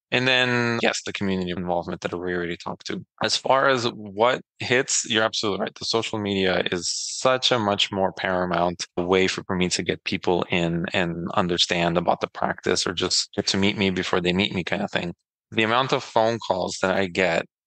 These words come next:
that are first, like, "Do you accept new patients?" And then the second is, "Do you accept this insurance?" just shows that no one reads through the website. And then I go into my Google Analytics and I look at what people click onto.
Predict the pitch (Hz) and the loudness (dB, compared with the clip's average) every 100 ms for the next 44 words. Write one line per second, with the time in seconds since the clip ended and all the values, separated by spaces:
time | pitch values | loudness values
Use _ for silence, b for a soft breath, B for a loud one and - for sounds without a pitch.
0 | - 92 87 90 104 95 104 98 - 92 | -6 0 0 2 0 2 2 2 2 0
1 | 92 - 101 98 - 104 107 92 101 95 | 0 -2 0 2 0 -2 -2 -2 -2 0
2 | - 107 - 92 90 90 - 101 98 92 | -2 -2 -4 -6 -4 -2 -2 -2 -2 -4
3 | - 95 90 - 95 - 87 95 90 - | -4 -6 -6 -4 -6 -4 -6 -4 -2 0
4 | 156 95 92 - - _ _ - 110 104 | 2 0 -2 -4 -6 _ _ -6 -2 -2
5 | - - - - 143 117 92 - - 113 | -2 -4 -2 0 2 4 2 -2 -2 2
6 | 156 139 90 87 104 92 - 87 82 80 | 2 2 -2 -2 0 0 -4 -6 -6 -6
7 | - - - - 117 117 107 107 104 120 | -6 -8 -10 -4 0 2 2 0 2 2
8 | 120 - 107 98 92 110 104 95 90 87 | 2 0 2 2 2 0 2 2 0 0
9 | 98 127 131 98 - 95 90 95 104 95 | 2 4 4 4 2 2 2 4 4 2
10 | 104 98 - - 104 - 95 - 92 117 | 2 0 -2 -8 -4 -2 -2 -2 0 2
11 | 151 143 104 95 | 2 2 -2 -2